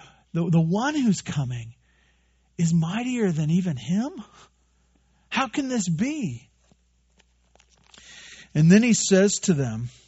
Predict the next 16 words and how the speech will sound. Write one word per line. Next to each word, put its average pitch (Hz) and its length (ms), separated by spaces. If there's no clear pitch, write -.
and, 160 160
and 160 200
I 160 60
really 208 340
believe 143 380
this 139 240
was, 135 320
this 180 160
is 139 200
just, 196 240
they 180 120
were 139 60
having 131 280
a 113 40
communication 120 840
problem. 104 400